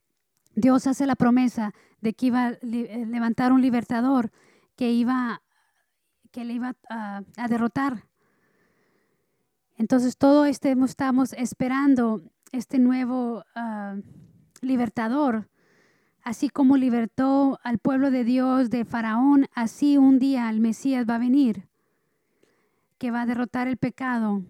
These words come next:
completamente y hacer que nosotros experimentemos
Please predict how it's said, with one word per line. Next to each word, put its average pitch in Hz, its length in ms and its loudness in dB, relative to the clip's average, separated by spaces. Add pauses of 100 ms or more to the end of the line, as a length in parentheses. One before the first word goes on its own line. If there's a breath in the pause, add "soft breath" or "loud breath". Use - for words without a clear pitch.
(600)
completamente 254 1120 -2 (500)
y 233 140 -10
hacer 247 300 -8
que 277 120 -4
nosotros 262 480 -2
experimentemos 240 1040 -2